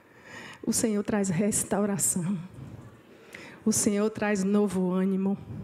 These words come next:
o Senhor traz vigor, o Senhor traz avivamento. Josias é um símbolo disso, queridos. Eu quero dizer pra você algo pro seu coração como família.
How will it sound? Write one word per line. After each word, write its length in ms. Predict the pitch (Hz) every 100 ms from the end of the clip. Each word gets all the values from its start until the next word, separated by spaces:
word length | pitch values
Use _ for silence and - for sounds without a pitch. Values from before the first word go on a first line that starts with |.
| - -
o 60 |
Senhor 220 | - 226
traz 260 | 220 220 202
vigor, 380 | 202 180 185 190
o 40 |
Senhor 200 | 196 196
traz 440 | 196 196 208 - - - - - - -
avivamento. 1800 | 226 220 247 269 220 196 208 220 180 196 202 170 160 151 - - - 214 - - - - - - - - - - - - - - - 202
Josias 600 | 190 226 185 240 247 220
é 80 | 233
um 80 |
símbolo 580 | 254 - - 277 247 247
disso, 400 | 175 185 131 -
queridos. 680 | - 165 - - - - - - - - - - - - -
Eu 100 | 214
quero 200 | 240 247
dizer 240 | 254 247 254
pra 140 | 247
você 420 | 240 233 247 233
algo 400 | 220 233 226 247
pro 140 | 240 240
seu 240 | - 254
coração 460 | 247 220 214 240 240
como 240 | 247 240
família. 800 | - 233 208 214 226 220 226